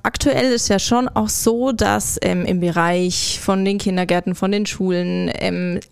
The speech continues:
extremer Fachkräftemängel ist. Ähm, habt ihr da auch Erfahrungen gemacht und, und könnt ihr sagen,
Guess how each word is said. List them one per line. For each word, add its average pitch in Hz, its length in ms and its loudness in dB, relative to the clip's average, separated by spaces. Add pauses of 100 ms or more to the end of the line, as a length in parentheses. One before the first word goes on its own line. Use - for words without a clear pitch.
extremer 180 760 0
Fachkräftemängel 233 1500 0
ist. - 400 -2 (420)
Ähm, 208 480 2
habt 196 300 -2
ihr 214 160 2
da 226 140 2
auch - 120 4
Erfahrungen 196 880 0
gemacht 196 600 0
und, 208 320 0
und 190 320 -2
könnt 196 300 0
ihr 196 680 0 (320)
sagen, 190 500 0